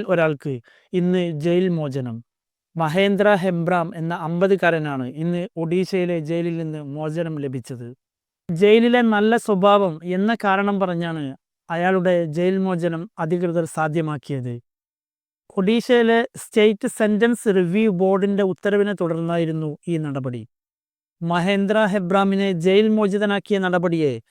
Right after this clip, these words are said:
വി എച്ച് പി സ്വാഗതം ചെയ്തു. പൂമാലയിട്ടാണ് ചില പ്രവർത്തകർ അദ്ദേഹത്തെ സ്വീകരിച്ചത്.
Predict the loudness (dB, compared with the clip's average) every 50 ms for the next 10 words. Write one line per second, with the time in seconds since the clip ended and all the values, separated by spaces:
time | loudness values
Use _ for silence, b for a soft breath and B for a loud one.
0 | _ _ _ _ -2 0 4 6 4 4 4 -2 -6 -6 -6 -4 -6 -8 -12 -6
1 | -2 -2 0 0 0 -2 -2 -4 -4 -6 -6 -6 -6 -8 -10 -12 -14 _ _ _
2 | _ _ _ _ _ _ _ _ _ _ _ _ 2 4 4 4 6 4 4 6
3 | 4 2 2 2 0 0 0 0 0 -2 -6 -4 -2 -2 -2 0 -2 -2 -2 -2
4 | -2 -2 -2 -2 -2 -4 -4 -8 -4 -4 -2 -4 -4 -6 -6 -6 -6 -4 -4 -4
5 | -2 -2 -4 -4 -6 -8 -10 -10 -12